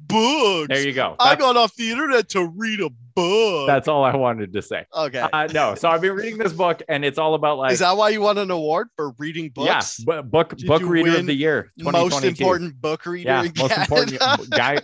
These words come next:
Speaker 2: guy, most important guy who reads the most important books and then
Speaker 1: Top
Speaker 2: talks about them
Speaker 1: one hundred
Speaker 2: on his
Speaker 1: book
Speaker 2: podcast.
Speaker 1: readers of <laughs> Canada.
Speaker 2: Um, but I've been reading so much shit about, like, how we have gotten to this place of, like,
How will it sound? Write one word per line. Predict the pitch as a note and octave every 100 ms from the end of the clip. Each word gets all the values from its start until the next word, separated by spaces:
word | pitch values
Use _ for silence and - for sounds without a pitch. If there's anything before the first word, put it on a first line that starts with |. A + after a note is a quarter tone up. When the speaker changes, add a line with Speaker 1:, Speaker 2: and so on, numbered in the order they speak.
| A2+
Speaker 2:
guy, | B2+ C3 -
most | B2+ D3 E3+
important | D3 D#3+ C#3
guy | C#3+ C#3+
who | C#3
reads | C3 A#2+
the | B2
most | B2 A2
important | A#2+ B2+ A#2+ G#2
books | A#2 F#2 -
and | G#2 G#2
then |
Speaker 1:
Top | G#3+ F#3+ G3
Speaker 2:
talks |
about | G#3
them | F#3+
Speaker 1:
one |
hundred | G3+ F#3+ F#3+ C3
Speaker 2:
on | A2
his | F#3+
Speaker 1:
book | -
Speaker 2:
podcast. | A2 F#2+
Speaker 1:
readers | G2 E2+ - -
of | E3+ -
<laughs> | -
Canada. | F#3+ G#3 G3+ F#3+ G#3+ F#3 A#3 - B3+ - B3 - B3 - B3+ - C#4 _ - - D3
Speaker 2:
Um, | C#3+ C#3+ C3+ A#2+ - _ _ _ _ _ _ -
but | C3+ F3
I've | F#3
been | G#3
reading | A3+ A#3+
so | A#3 A3
much | A3 A3+
shit | - G#3 G3 D3+
about, | C#3 C#3+ C3+
like, | B2 A2 - _ _ _ _
how | - C#3
we | D#3+ D#3+
have | C#3
gotten | C3+ B2 B2
to | B2+
this | A#2 G#2+
place | - A#2+ G#2+ F#2+ -
of, | A#2 G2+ F#2
like, | F#2+ F2 -